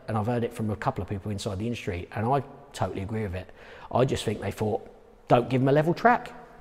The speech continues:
Let's try and beat them that way." It's so short-sighted to what it's done to ground racing, but I believe that was certainly up there on the list of trying to get people beat.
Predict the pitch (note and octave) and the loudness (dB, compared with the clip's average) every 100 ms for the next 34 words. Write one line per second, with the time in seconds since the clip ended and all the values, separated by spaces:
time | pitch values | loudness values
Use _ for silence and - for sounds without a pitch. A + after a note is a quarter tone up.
0 | - - - _ - C3+ - D3 C3 E3+ | -20 -20 -20 _ -4 0 6 6 8 4
1 | F3+ G3 G#3 A2+ - - B3 - - - | 4 0 0 -2 2 8 8 10 6 6
2 | - F#3+ - F#2 C3 - - - B2+ B2+ | 6 6 6 0 -4 -8 -12 0 2 2
3 | - B2+ A#2 F#2 A#2+ A#2 F2+ F2+ F2+ A#2+ | 0 -2 -2 -2 -2 -2 -4 -8 -8 -10
4 | - - - G#2 B2 D3 C3+ C3 C3+ C3 | -12 -20 -2 4 6 8 8 8 4 2
5 | A#2+ - D#3+ C#3 C3+ C3 B2 G2 G#2 B2 | 0 6 8 8 4 2 2 -2 -2 0
6 | B2+ A2 A#2 - - F#2 - A2+ G2+ F#2+ | 0 0 0 -2 -6 -6 -2 -2 -2 -6
7 | - - - G#2+ - G2 G2+ G#2+ E2 | -10 -14 -6 -6 -4 -4 -2 -2 -4